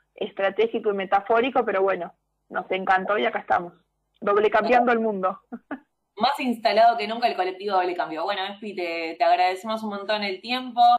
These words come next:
Speaker 2: Sabemos que domingo en este horario es complicado, pero bueno, siempre es un placer charlar con vos, ya sea al aire o por, o por WhatsApp, que lo hacemos casi todos los días. Así que, nada, te,
Speaker 1: <laughs>
Speaker 2: te mandamos un saludo enorme.
Speaker 1: Contemos-,
Speaker 2: Y bueno.
Speaker 1: contémosle a la gente la cantidad de grupos que tenemos juntas, Antonella.
Speaker 2: Ay,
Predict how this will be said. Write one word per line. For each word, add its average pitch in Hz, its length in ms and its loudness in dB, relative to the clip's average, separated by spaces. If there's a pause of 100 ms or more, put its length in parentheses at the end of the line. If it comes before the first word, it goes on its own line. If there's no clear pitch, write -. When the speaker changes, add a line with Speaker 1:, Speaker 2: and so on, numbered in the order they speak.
(220)
Speaker 2:
Sabemos 190 340 0
que 185 80 -4
domingo 196 440 0
en 185 60 -2
este 190 180 -10
horario 180 400 2
es 190 140 -6
complicado, 196 680 2
pero - 180 -2
bueno, 170 200 -4
siempre 170 500 -10
es 170 120 -14
un 175 100 -14
placer 170 480 -2 (140)
charlar 170 320 2
con 170 160 -2
vos, 196 180 0
ya 180 80 -2
sea 170 220 0
al 165 100 2
aire 214 320 4
o 180 100 2
por, - 160 -4
o 156 80 -14
por 156 120 -10
WhatsApp, 151 360 -2
que 170 60 -14
lo 156 80 -8
hacemos 165 240 -16
casi 170 240 -10
todos 170 160 -2
los 151 140 -10
días. 143 260 -10
Así 160 240 -16
que, 156 260 -4 (420)
nada, 170 300 2
te, 302 140 -4
Speaker 1:
<laughs> - 260 -2
Speaker 2:
te 165 60 -10
mandamos 196 380 0
un - 60 -6 (100)
saludo 190 320 4
enorme. 254 720 0
Speaker 1:
Contemos-, 370 480 4
Speaker 2:
Y 339 40 4
bueno. - 140 -4
Speaker 1:
contémosle 359 540 4
a 339 80 4
la 320 160 2
gente 359 420 2
la 269 140 2
cantidad 262 360 2
de 320 60 4
grupos 349 280 2
que 285 80 4
tenemos 320 340 0
juntas, 254 420 4
Antonella. 302 600 0
Speaker 2:
Ay, 277 540 2